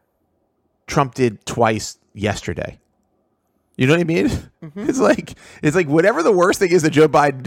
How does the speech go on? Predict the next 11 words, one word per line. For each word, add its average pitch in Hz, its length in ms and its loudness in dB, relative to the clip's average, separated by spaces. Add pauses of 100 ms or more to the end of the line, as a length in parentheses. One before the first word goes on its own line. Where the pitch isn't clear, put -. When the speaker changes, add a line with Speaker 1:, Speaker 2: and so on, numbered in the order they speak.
(160)
Speaker 1:
d-, - 80 -2
has 127 160 0
done, 139 460 0 (340)
Trump 165 420 0
is 131 140 -2
doing 123 340 0
it 123 140 -2
on 120 100 0
a 117 60 0
regular 107 320 0
basis. 95 600 -6